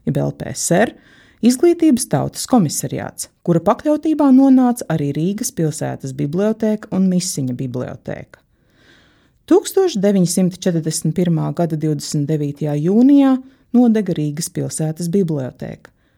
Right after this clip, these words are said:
Pāri par astoņsimt tūkstošu vienību.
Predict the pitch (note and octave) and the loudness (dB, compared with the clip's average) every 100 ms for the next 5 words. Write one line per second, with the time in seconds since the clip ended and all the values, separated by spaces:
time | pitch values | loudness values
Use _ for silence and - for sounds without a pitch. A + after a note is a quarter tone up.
0 | _ _ _ _ F3+ G#3+ D4+ C#4 C#4 - | _ _ _ _ 0 2 0 -2 -4 -4
1 | D#3+ - F3+ F#3+ A3+ G#3 - C3+ - - | -4 -2 -2 0 0 0 -2 -6 -6 -6
2 | D#3+ - F3+ D#3+ C#3 - - | -4 -2 0 0 -2 -6 -12